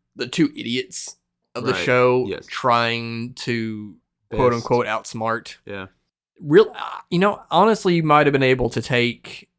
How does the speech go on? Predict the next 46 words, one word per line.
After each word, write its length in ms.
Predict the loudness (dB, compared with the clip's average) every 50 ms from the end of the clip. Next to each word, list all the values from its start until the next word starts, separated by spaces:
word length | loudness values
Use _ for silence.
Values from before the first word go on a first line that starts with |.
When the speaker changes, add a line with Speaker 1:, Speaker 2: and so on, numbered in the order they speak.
| _ _ _ _ _
Speaker 1:
any 280 | -8 -4 -2 0 2 2
other 140 | 2 2 0
character, 400 | 0 0 0 0 0 -2 -4 -6
plug 300 | -6 -2 -2 0 0 0
them 120 | 0 -2 -2
in 120 | -4 -4
where 100 | -4 -4
Denji 300 | -4 -4 -6 -4 -6 -6
was, 320 | -4 -2 -2 -2 -4 -4
and 80 | -6 -8
I 60 | -8 -8
probably 420 | -6 -6 -4 -4 -6 -6 -8 -10
still 240 | -10 -8 -8 -8 -8 -6
would 100 | -8 -10
have 80 | -10
found 280 | -10 -10 -8 -8 -10 -12
it 80 | -14 -16 _ _ _ _ _ _ _ _ -20 -20 _ _
fairly 400 | -16 -6 -4 -2 0 0 0 -2
hilarious, 560 | -2 -4 -6 -6 -4 -4 -4 -4 -6 -6 -6
just 220 | -6 -8 -8 -8 -10 _ _ _ _ _ _ _ _ _ _ _ _ _
because 300 | -6 2 2 2 2 4
most 280 | 4 4 4 4 4 2
of 100 | 2 2
it 40 | 0
was 220 | -2 -2 -2 -2 -2
just 260 | -4 -4 -4 -6 _
Power 320 | -2 0 0 2 0 0 -2
being 600 | -4 -6 -6 -6 -8 -10 -14 -18 -20 -20 -20 _ _ _ _ _ _
stupid. 480 | _ -20 -18 -18 -16 -16 -18 -20 -20 -20 _ _ _
Speaker 2:
Right. 300 | -12 -8 -8 -6 -8 -8 -12 _ _ _
Speaker 1:
Uh, 440 | -2 2 2 4 2 2 0 -4 -8
Speaker 2:
But, 100 | -8 -8
but 180 | -8 -10 -10 -10
confident. 540 | -10 -8 -8 -8 -8 -10 -14 -18 -20 -20 _ -10
Speaker 1:
But 140 | -10 -6 -4
confident. 480 | -2 -2 -2 -4 -8 -16 -20 -20 -20 -20 -20
Speaker 2:
Yes. 180 | -18 -18 -18 -12 -6
Speaker 1:
And, 600 | -4 -4 -2 -4 -6 -8 -10 -14 -16 -18 -20 -20 _ _ _ _ _ _ _ _ _ -14
and 120 | -8 -6
that's, 300 | -4 -4 -4 -8 -10 -8
and 100 | -4 -2
that's 160 | -2 -2 -2
what's 160 | -4 -6 -8 -8
funny 220 | -10 -12 -12 -12
to 80 | -16 -20
me. 240 | -20 -20 -20 -20